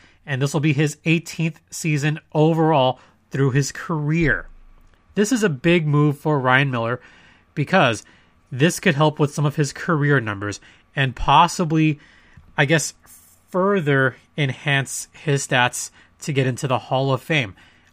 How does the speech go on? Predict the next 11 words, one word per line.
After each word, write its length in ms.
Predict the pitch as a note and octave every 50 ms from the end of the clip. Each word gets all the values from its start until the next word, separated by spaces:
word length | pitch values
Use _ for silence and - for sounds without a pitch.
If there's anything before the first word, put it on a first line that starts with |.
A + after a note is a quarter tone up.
| _ -
I'm 100 | E3 F3
gonna 140 | A3+ A#3 A3
go 240 | F3 G3 G3 F#3 F#3
over 240 | F3+ F3 F3 E3+
some 240 | D3+ - - F3 E3
career 460 | D3 - - D#3 C#3 C#3 C#3 D3 C#3+
statistics 500 | - - C#3+ - D#3+ C3 - C#3+ C3+ -
first 340 | - - - C3+ B2+ - -
for 220 | - - C#3+ B2+ A#2+
Ryan 340 | B2 B2 C3 C3+ C3+ C3
Miller. 300 | C3 C#3 C3+ B2 A2 F#2